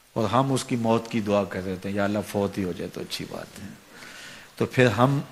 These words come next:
कहें कि अल्लाह की रहमतें हमें नसीब हों। यार वादा किया है, अपना तन भी बेच के देना पड़े तो देंगे। जो वादा किया है, जहां खड़े हुए हैं वहां खड़े रहेंगे, चाहे उसकी कितनी भी अजियत हमें क्यों ना सहनी पड़े। जब वादा किया है तो फिर उसको पूरा करो।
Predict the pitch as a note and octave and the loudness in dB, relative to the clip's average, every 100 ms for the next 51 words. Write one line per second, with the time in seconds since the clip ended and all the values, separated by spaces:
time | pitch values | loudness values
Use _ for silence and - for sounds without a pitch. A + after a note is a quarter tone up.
0 | - - - A#2 C3+ D3 B2 A#2 C3+ A2 | -18 -18 2 6 6 6 6 8 6 6
1 | A#2+ A2 A#2+ C3+ C#3 E3 E3 E3+ D#3 - | 6 6 6 2 4 2 4 4 2 2
2 | F3 D#3 D#3 A#2 B2 D3+ D3+ - G#2+ G2+ | 0 2 2 6 8 8 6 -6 -6 8
3 | A#2+ C#3 C3+ A2+ B2+ A#2 A#2 A#2 A2 - | 10 12 10 8 2 2 4 2 0 0
4 | B2 B2 B2 A#2+ C3 C#3 D3 C#3+ A#2 A#2 | -2 4 4 6 6 6 8 6 6 4
5 | - A#2 G#2 A2 G#2 G2 G2 F2+ D#2+ E2 | 4 0 0 -2 -4 -4 -4 -6 -10 -12
6 | E2 - - - - - - - - - | -14 -20 -20 -12 -12 -4 -4 -4 -20 -20
7 | - A2+ B2 G2 B2 D3 C#3+ C3+ C#3+ D3+ | -16 -2 -2 6 8 8 6 6 6 6
8 | B2+ A#2 B2+ - C3+ D3+ C#3+ D#3 E3 - | 6 4 4 0 2 4 4 2 0 -8
9 | - D3+ F#3+ - D#3 G3+ D3 A#2+ C3 A#2 | 0 2 2 4 8 10 8 4 2 0
10 | B2+ A#2 A#2+ C3+ A2+ C#3 E3+ D3 A#2+ F#2+ | 2 0 0 -2 -4 -6 -2 0 0 0
11 | A2 G#2+ G2+ G2+ - G2+ F#2+ F2 E2 E2+ | -2 -2 -4 -6 -6 -8 -8 -8 -10 -12
12 | E2 - - - _ - - - - _ | -12 -12 -12 -18 _ -20 -20 -20 -20 _
13 | - B2+ A#2+ F#2 D#3 F3 G3+ - C3+ B2 | 0 6 6 10 12 12 12 10 6 8
14 | A#2 A2+ G#2 G2+ - G#2 E2+ G2+ G2 F#2 | 6 4 0 -6 -2 -4 -4 -6 -6 -6
15 | F2 F#2 | -10 -12